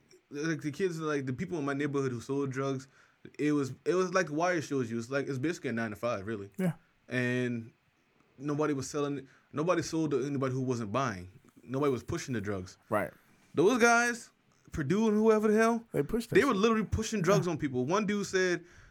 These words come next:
Speaker 1: "Man, listen, I came out the chiropractor, all the doctors, whoever the hell it was,
Speaker 2: Mm-hmm.
Speaker 1: from a back trouble. There was a lady out there just trying to sell me oxy."
Speaker 2: Yeah.
Speaker 1: Lady, I mean, that shit.
Speaker 2: That's how it be, though.
Speaker 1: That
Speaker 2: And,
Speaker 1: shit
Speaker 2: and
Speaker 1: was
Speaker 2: here's
Speaker 1: horrible,
Speaker 2: the difference
Speaker 1: man.
Speaker 2: between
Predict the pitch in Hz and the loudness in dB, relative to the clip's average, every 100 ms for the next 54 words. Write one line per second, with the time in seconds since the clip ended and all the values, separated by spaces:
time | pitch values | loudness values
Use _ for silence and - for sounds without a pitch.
0 | - 143 156 156 143 120 110 139 175 160 | -8 -4 -2 -2 -4 -4 -4 -4 -2 -2
1 | 156 156 127 117 151 147 156 147 143 131 | -2 -2 -4 -2 0 0 0 0 -2 0
2 | 131 147 151 151 139 160 156 151 156 151 | 0 -2 -2 -8 -4 -4 -2 -2 -2 0
3 | 160 160 139 147 151 123 135 147 175 165 | -2 -2 -2 0 0 0 0 0 -2 -2
4 | 170 170 - - _ _ _ _ - 165 | -2 -6 -18 -20 _ _ _ _ -2 0
5 | 160 131 170 170 139 135 107 95 _ _ | 2 2 0 0 -2 -4 -8 -10 _ _
6 | _ _ _ _ _ _ 131 147 - 165 | _ _ _ _ _ _ -8 -8 -6 -2
7 | 175 160 143 131 120 110 - 95 _ _ | -2 -2 -2 -2 -2 -6 -10 -16 _ _
8 | 135 135 127 _ _ _ _ _ - 156 | -2 -2 -2 _ _ _ _ _ -10 -2
9 | 170 175 147 143 160 139 127 117 117 165 | 0 0 -4 -6 -4 -2 -2 -4 -6 -4
10 | 185 175 - 135 131 - _ - 180 214 | -4 -4 -6 -2 0 -2 _ -8 -4 0
11 | 208 208 247 143 120 - 226 165 165 160 | 0 0 -2 -2 -6 -8 2 4 4 4
12 | 165 160 170 185 135 170 175 117 175 156 | 4 4 6 6 4 4 4 4 2 0
13 | 170 160 156 151 147 | 0 2 2 0 -4